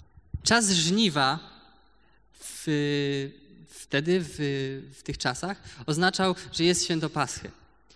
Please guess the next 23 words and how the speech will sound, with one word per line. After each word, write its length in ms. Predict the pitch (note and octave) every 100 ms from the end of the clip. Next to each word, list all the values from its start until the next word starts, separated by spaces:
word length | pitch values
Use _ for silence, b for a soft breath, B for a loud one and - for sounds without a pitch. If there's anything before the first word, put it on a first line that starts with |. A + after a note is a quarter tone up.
| _
czyli 320 | G#3 G3+ F3+
jedno 440 | G3 G3 F#3+ F3+
z 160 | E3+ -
trzech 460 | - - D#3 D#3 D#3+
najważniejszych 720 | C#3+ C3+ C3+ C#3+ C#3 C3+ -
tam 200 | C3 B2+
świąt, 440 | - C3 B2+ B2 B B B -
y, 140 | B2+
dla 140 | B2+ C3+
Żydów. 400 | B2+ - - - _ b b b b -
Żydzi 520 | C3 A#3+ B3 B3 - - - - -
i 340 | D#3 D3+ - D#3+
ich 200 | C#3+ C#3
życie 380 | D#3+ G#3 G3
było 280 | E3+ D#3+ D#3
bardzo 680 | C#3 C3+ F#3 D3+ C3 B2+ C3 - - - _ _ _ _ _ _ _ _ _
zorientowane 880 | D3 D3+ E3 D#3+ E3 D#3+ E3 C#3+ C3+
wokół 560 | - - D#3+ D#3 C#3+
kalendarza. 640 | C3 C#3 C3+ C3+ B2 A#2 - - - _ _ _ _ _ _ _ _ _ _
Bardzo 320 | F3+ F3 D#3 D#3+
dużo 380 | F#3 F3 D#3
świąt 460 | C#3+ - D#3 B2+ -
mieli. 240 | A#2+ A#2